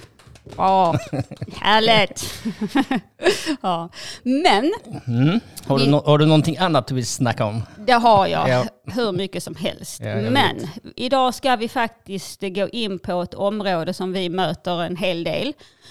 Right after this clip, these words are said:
Speaker 1: Eh, och det är hur man ska tänka kring när man kommer in i en bonusfamilj
Speaker 2: Mm.
Speaker 1: utan barn.
Speaker 2: Mm.
Speaker 1: Och min partner förväntar sig att jag ska ta fullt ansvar för,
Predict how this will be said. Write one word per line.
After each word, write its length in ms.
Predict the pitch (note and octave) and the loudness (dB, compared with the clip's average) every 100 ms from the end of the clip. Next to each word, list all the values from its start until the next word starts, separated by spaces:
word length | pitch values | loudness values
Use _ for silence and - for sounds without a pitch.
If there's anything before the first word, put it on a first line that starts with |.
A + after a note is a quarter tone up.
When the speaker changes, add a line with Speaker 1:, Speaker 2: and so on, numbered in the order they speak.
| - _ | -20 _
Speaker 1:
Eh, 440 | - F3+ E3+ E3 D3+ | -4 -2 -2 -4 -6
och 360 | - F#3+ - - | -2 -2 -2 -4
det 140 | G#3+ - | -4 0
är 460 | B3 A#3 G3+ F#3+ E3+ | 2 4 6 4 2
hur 360 | F#3 G3+ F#3+ | 0 0 0
man 220 | F3+ F3+ E3+ | 0 -2 -4
ska 220 | - F3 | -4 -6
tänka 600 | - G3+ A#3+ A#3 F3+ E3 | -4 -4 -4 -4 -4 -4
kring 440 | - A3 F#3 E3+ | -4 -2 -2 -2
när 80 | E3+ | -2
man 140 | E3+ | -4
kommer 300 | E3 F#3+ F3 - | -2 -2 -2 -2
in 320 | C4+ A3+ F3 | -2 -2 -2
i 100 | F3 | -2
en 100 | G#3+ | -2
bonusfamilj 840 | B3+ F#3 D#3+ - F3 D#3 G3 C4 C#4+ _ - | -4 -4 -4 -6 -8 -4 -4 -4 -8 _ -10
Speaker 2:
Mm. 120 | C#3 - | -10 -4
Speaker 1:
utan 540 | G#3+ D4 E4 - G#3+ F#4 | -2 0 -4 0 0 0
barn. 360 | - - G#3 F4 - _ B2+ | -6 -4 -4 -4 -6 _ -10
Speaker 2:
Mm. 320 | A2 C3 G3+ _ | -6 -4 -6 _
Speaker 1:
Och 280 | - A3 - | 0 0 0
min 160 | G3+ F#3 | -4 -4
partner 440 | - G#3 F3+ F3+ | 2 2 2 -2
förväntar 600 | F3+ F#3+ G3 F#3 E3+ - | -4 -2 -2 -2 -2 -6
sig 220 | E3 E3 E3 | -8 -6 -6
att 140 | - | -6
jag 100 | E3 | -6
ska 120 | - | -6
ta 140 | E3+ D#3+ | -10 -8
fullt 420 | - G3 E3+ - | -4 -4 -4 -6
ansvar 580 | F#3 F#3+ A3 - E3+ D#3+ | -6 -4 -4 -6 -4 -6
för, 340 | - G3 D3+ | -2 -2 -2